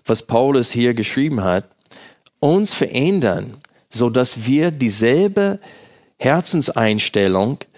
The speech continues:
für seine Kinder haben wie Gott selbst. Und zwar für alle seine Kinder. Denn Gott liebt uns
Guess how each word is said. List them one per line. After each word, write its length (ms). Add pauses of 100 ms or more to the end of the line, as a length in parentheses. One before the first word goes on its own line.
(180)
für 440
seine 360
Kinder 400
haben 320
wie 100
Gott 240
selbst. 520 (680)
Und 140
zwar 540
für 240
alle 400 (340)
seine 340
Kinder. 460 (680)
Denn 140
Gott 320
liebt 300
uns 240